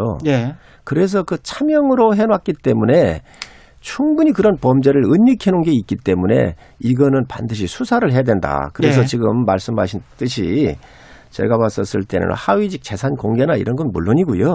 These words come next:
Speaker 1: 음.
Speaker 2: 이런 차명에 대한 부분까지도 엄격하게 법률로 제한할 필요가 있습니다.
Speaker 1: 예,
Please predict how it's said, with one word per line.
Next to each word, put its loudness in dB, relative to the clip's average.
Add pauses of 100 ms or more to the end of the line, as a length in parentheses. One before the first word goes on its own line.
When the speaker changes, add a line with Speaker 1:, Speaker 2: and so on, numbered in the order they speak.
Speaker 1:
음. -2 (160)
Speaker 2:
이런 -4
차명에 -2
대한 -2
부분까지도 -2
엄격하게 -2
법률로 -2
제한할 -2
필요가 -6
있습니다. -12 (140)
Speaker 1:
예, 2